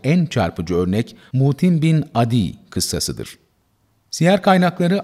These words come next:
Allah Resulü'nün Taif dönüşünde Mutim'in korumasıyla Mekke'ye girdiğini kaydederler.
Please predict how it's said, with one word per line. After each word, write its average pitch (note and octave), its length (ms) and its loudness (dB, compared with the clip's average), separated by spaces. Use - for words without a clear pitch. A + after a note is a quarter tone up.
Allah D3 300 0
Resulü'nün A2+ 580 -2
Taif D3 460 2
dönüşünde F2+ 760 -2
Mutim'in C#3+ 520 2
korumasıyla B2+ 880 2
Mekke'ye D#3 480 2
girdiğini A2+ 540 0
kaydederler. C#2 760 -6